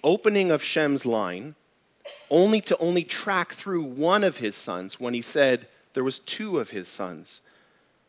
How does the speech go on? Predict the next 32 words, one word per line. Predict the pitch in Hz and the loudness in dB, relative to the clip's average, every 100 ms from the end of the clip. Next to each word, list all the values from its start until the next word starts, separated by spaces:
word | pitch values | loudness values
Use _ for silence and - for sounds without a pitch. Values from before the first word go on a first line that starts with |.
| _ _ _ _ _ | _ _ _ _ _
While | 127 | 0
Moses, | 139 156 170 147 - | 4 4 4 0 -4
who | 135 | -2
wrote | 127 139 139 - | 0 0 0 -8
the | |
book | 113 120 113 | -6 -6 -6
of | 101 | -6
Genesis, | 107 104 - 104 104 - - - | -4 -4 -6 -8 -8 -12 -16 -6
wrote | 131 123 | -4 -4
in | |
verse | 117 120 123 | -6 -6 -6
twenty-five | - 131 117 - 104 104 | -8 -8 -8 -4 -2 -2
that | 107 - | -6 -12
the | 98 | -12
earth | 120 117 - | -8 -8 -8
was | 110 98 | -12 -10
divided | 113 98 95 104 117 120 92 87 98 _ _ _ | -12 -12 -6 -4 -2 -4 -6 -8 -12 _ _ _
in | 107 101 | -12 -10
Peleg's | - 117 104 95 92 | -8 -4 -2 -4 -8
day. | - 92 78 - - - _ _ _ _ _ | -8 -8 -8 -14 -20 -20 _ _ _ _ _
And | 90 | -16
the | |
Hebrew | 82 139 131 127 | -12 -12 -10 -8
for | - | -8
divided | 123 92 107 117 113 110 107 95 - _ | -8 -4 0 0 2 0 -2 -4 -20 _
and | 101 98 92 | -6 -6 -6
the | |
name | 98 110 107 - | -4 -4 -4 -8
Peleg | - 113 98 110 - - - | -4 -2 0 -4 -6 -20 -14
sound | - 107 95 95 95 | -8 -4 -4 -8 -12
very | 98 101 98 92 | -12 -8 -8 -8
similar. | - 92 85 82 | -8 -10 -12 -16